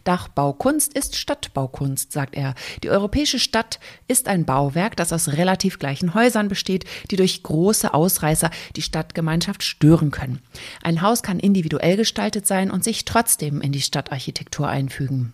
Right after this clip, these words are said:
Architekten wie auch er haben sich zu wenig um den Stadtraum gekümmert in den letzten Jahrzehnten. Das wird wieder in den Vordergrund rücken müssen. Er zeigt sein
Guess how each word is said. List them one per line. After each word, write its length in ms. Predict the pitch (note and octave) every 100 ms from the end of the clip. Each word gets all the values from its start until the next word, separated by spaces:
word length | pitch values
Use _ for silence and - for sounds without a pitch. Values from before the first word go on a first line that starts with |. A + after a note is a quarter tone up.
| - _ -
Architekten 640 | D#3+ E3+ A3 - A#3+ G#3
wie 100 | F3+
auch 200 | D3 -
er 240 | - F#3 G3 - -
haben 240 | - A#3 A3+
sich 180 | A3
zu 220 | - G3 D#3+
wenig 320 | E3+ E3 E3+
um 60 |
den 140 | E3+ E3
Stadtraum 500 | - C3+ - B2 D3
gekümmert 500 | F3+ - F3+ F#3 E3
in 120 | D3+
den 100 | D3
letzten 340 | D3+ D3+ -
Jahrzehnten. 600 | D3 C3+ - C#3 B2+ C#3 - - -
Das 180 | A3+ -
wird 160 | B3
wieder 180 | A3 G3
in 60 | F#3+
den 120 | G#3
Vordergrund 580 | - D3+ E3+ E3 C#3+ D3
rücken 180 | D3 C3+
müssen. 380 | C#3 - C3 - _ - - - - - -
Er 120 | A3
zeigt 240 | C#4 C4+
sein 180 | C4 A#3+